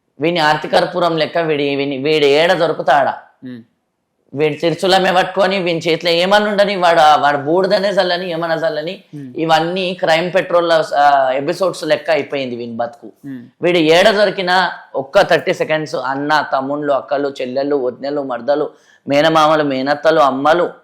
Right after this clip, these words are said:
Speaker 1: ప్రతి ఒక్కరికి నేను ఒకటి చెప్తాను.
Speaker 2: ఉమ్.
Speaker 1: మనం Instagram బాగా యూజ్ చేస్తాం కాబట్టి
Speaker 2: ఉమ్.
Speaker 1: ఒక్క థర్టీ సెకండ్స్ ఒక ఆడపిల్లని వాడు ఎత్తుకుపోయి పెళ్లి చేసుకున్నాడు కాబట్టి, మన ఆడపిల్ల మనకు కావాలనుకుంటే
Speaker 2: Hmm.
Speaker 1: వాడు ఏడ దొరికిన all over ఇండియాలో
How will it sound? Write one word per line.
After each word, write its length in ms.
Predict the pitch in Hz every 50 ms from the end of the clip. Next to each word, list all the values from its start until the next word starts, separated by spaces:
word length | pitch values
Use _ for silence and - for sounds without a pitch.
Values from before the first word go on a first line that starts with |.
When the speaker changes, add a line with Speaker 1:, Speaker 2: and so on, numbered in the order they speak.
| _ -
Speaker 1:
ప్రతి 300 | 143 135 - - - 180
ఒక్కరికి 420 | 156 - - - 170 180 175 180
నేను 180 | 165 151 135 127
ఒకటి 260 | - 131 110 - -
చెప్తాను. 480 | 123 - _ - 139 139 143 160 185 190 - _ -
Speaker 2:
ఉమ్. 200 | 127 127 127 139
Speaker 1:
మనం 200 | 147 139 143 143
Instagram 580 | 139 139 135 - - 180 170 160 156 151 135
బాగా 280 | 127 127 127 131 139 147
యూజ్ 280 | 147 151 139 127 123
చేస్తాం 300 | 139 127 - - 139 131
కాబట్టి 580 | 127 127 123 120 131 127 131 - 175 190 202 - _ _
Speaker 2:
ఉమ్. 160 | 147 131 123 127 _ -
Speaker 1:
ఒక్క 280 | 170 165 - - -
థర్టీ 400 | - - 190 170 143 - - 175
సెకండ్స్ 420 | - 160 139 - 147 139 123 - 127 113 - _ _ _ _ -
ఒక 160 | 143 151 160
ఆడపిల్లని 680 | 170 143 143 147 165 170 180 185 185 170 160 160 156 151
వాడు 160 | 143 139 131
ఎత్తుకుపోయి 360 | 131 - - 127 - 151 147
పెళ్లి 320 | 151 - 147 131 139 151
చేసుకున్నాడు 440 | 143 139 131 - - 147 135 135 131
కాబట్టి, 560 | 123 127 123 117 127 120 113 151 160 170 - _ _ _ -
మన 260 | 127 131 156 180 196
ఆడపిల్ల 420 | 196 202 196 196 190 - 185 175 165
మనకు 280 | 151 143 139 131 120
కావాలనుకుంటే 960 | 123 127 127 139 147 151 160 151 139 143 127 143 143 139 131 170 196 - - _ _
Speaker 2:
Hmm. 120 | 143 127 147
Speaker 1:
వాడు 160 | 165 170 170
ఏడ 360 | 156 143 143 151 180 202 226
దొరికిన 360 | 220 196 226 220 226 220 196
all 180 | 190 190 175 175
over 180 | 175 170 175 160
ఇండియాలో 420 | 160 160 160 156 160 160 165 190